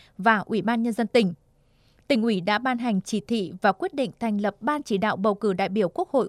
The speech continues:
khóa mười lăm và đại biểu Hội đồng Nhân dân các cấp tỉnh Thái Nguyên, nhiệm kỳ hai nghìn không trăm hai mươi mốt, hai nghìn không trăm hai mươi sáu. Ủy ban Nhân dân tỉnh đã ban hành chỉ thị tổ chức cuộc bầu cử.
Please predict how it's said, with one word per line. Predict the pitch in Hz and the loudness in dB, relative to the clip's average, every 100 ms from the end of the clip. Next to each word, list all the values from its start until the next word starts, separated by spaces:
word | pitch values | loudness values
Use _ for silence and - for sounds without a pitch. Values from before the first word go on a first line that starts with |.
| - | -2
khóa | 226 202 | -4 -4
mười | 320 220 | -2 2
lăm | 240 247 - - - | 2 0 -4 -20 -10
và | - 262 226 | 2 2 4
đại | 226 | 2
biểu | 220 190 | 2 2
Hội | 175 214 | 0 -2
đồng | 202 208 190 | 0 0 0
Nhân | 254 | -2
dân | 247 233 | -2 -2
các | 330 - | -4 0
cấp | 381 381 _ | 0 0 _
tỉnh | 254 170 190 | 2 2 -2
Thái | 208 | -2
Nguyên, | 226 262 226 _ _ _ | 2 2 2 _ _ _
nhiệm | 277 - | -2 0
kỳ | 254 240 | 0 0
hai | 247 285 | 0 -2
nghìn | 233 175 | -2 -2
không | - 247 | -6 -6
trăm | 269 262 | -4 -2
hai | 240 | 0
mươi | |
mốt, | 285 392 _ | 0 -2 _
hai | - 262 | -6 -2
nghìn | 220 165 | -2 -2
không | - 240 | -4 -4
trăm | 208 226 | -2 -2
hai | 233 | -2
mươi | |
sáu. | 220 202 196 370 _ _ _ _ _ _ _ _ _ _ _ _ _ _ _ - | 0 2 0 -2 _ _ _ _ _ _ _ _ _ _ _ _ _ _ _ -2
Ủy | 254 | 2
ban | 254 269 | 4 2
Nhân | 269 | 2
dân | 262 | -2
tỉnh | 240 247 185 | 0 2 2
đã | 185 | 0
ban | 240 247 | 0 0
hành | 233 190 | 0 -4
chỉ | - 190 | -4 -6
thị | 233 202 | -4 -4
tổ | - 190 | -2 -4
chức | - 370 - | -2 -4 -2
cuộc | |
bầu | 190 202 | 0 0
cử. | 202 226 175 | 2 2 2